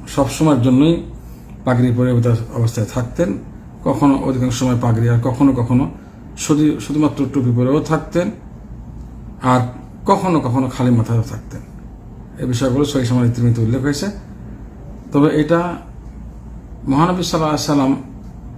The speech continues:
পরেছেন, এই জন্য সুন্নত হচ্ছে না,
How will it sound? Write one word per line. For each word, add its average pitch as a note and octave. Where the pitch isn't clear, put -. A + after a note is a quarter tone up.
পরেছেন, F3
এই D3
জন্য D#3+
সুন্নত C3+
হচ্ছে A#2+
না, D3+